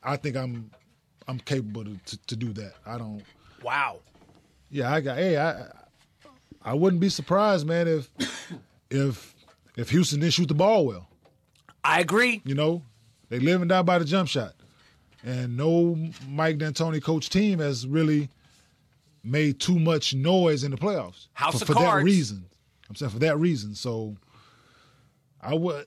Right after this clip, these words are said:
Speaker 1: It's for me. It's up in the air with this series.
Speaker 2: Mm.
Speaker 1: You know, just for the simple fact what Russ is capable of doing, and those guys believe now that, okay, we're in the playoffs, that we got a shot. And Houston is not the best defensive team there is around.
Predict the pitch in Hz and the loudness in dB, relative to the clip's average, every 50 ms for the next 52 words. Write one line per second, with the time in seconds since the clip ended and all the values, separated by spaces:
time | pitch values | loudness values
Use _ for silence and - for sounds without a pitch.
0 | _ _ - 147 175 185 - - - - - 139 135 170 214 202 180 180 - - | _ _ -6 -2 -2 -2 -2 -4 -8 -6 -4 -2 0 2 4 4 4 2 2 0
1 | 180 151 - 151 135 143 160 143 123 117 98 113 107 - - 110 95 92 90 85 | 0 0 0 -2 -2 0 0 0 0 -2 -6 -8 -8 -8 -8 -10 -10 -12 -16 -18
2 | - - - 165 202 226 214 175 139 135 139 131 113 139 151 143 - - 151 135 | -20 -14 -8 -4 -2 0 0 0 0 0 -2 -2 0 0 0 0 0 -2 -4 -4
3 | 127 - - 156 131 131 127 - 143 147 143 143 107 110 113 113 123 139 139 120 | -4 -4 -4 -6 -4 -6 -6 -2 -2 -2 -2 -2 -6 -8 -8 -6 -4 -4 -4 -2
4 | 123 135 143 139 - 123 - - - 147 147 131 131 139 135 123 120 120 131 131 | -2 -2 -2 -2 -4 -8 -8 -2 -2 -2 0 0 -2 -2 -2 -2 -4 -4 -4 -4
5 | 135 135 135 127 120 113 120 127 135 127 113 127 131 131 131 123 104 104 117 117 | -4 -4 -6 -6 -6 -4 -4 -4 -4 -2 -2 -2 0 0 0 -2 -4 -4 -4 0
6 | 127 143 147 147 135 123 127 135 135 135 135 135 123 113 110 104 - 113 117 131 | 2 4 4 4 2 0 -2 -4 -2 -4 -4 -4 -6 -6 -8 -8 -8 -8 -6 -6
7 | 131 127 127 - 127 139 131 131 131 131 110 110 120 113 117 123 127 120 113 107 | -6 -6 -6 -6 -4 -2 -2 0 -2 -2 -4 -6 -6 -6 -6 -4 -4 -4 -4 -2
8 | - 185 175 135 - _ _ _ _ _ _ _ _ _ _ _ _ _ _ _ | 0 0 0 0 -2 _ _ _ _ _ _ _ _ _ _ _ _ _ _ _
9 | _ _ _ _ - 123 123 104 110 143 175 - - 175 165 160 127 131 156 165 | _ _ _ _ -6 -4 -2 0 2 2 2 2 0 -2 -2 -2 -2 0 0 0
10 | 165 156 - _ - 170 170 175 170 143 123 147 165 160 - - 147 139 - - | 0 -2 -4 _ 2 4 6 6 4 4 4 4 2 2 2 0 -2 -2 0 -2
11 | 175 - - 143 - - 151 151 139 131 131 131 147 147 135 110 120 127 143 131 | -2 -2 -4 -6 -4 -4 -4 -2 -2 0 0 0 2 0 0 -2 -4 -4 -4 -4
12 | 107 85 | -6 -8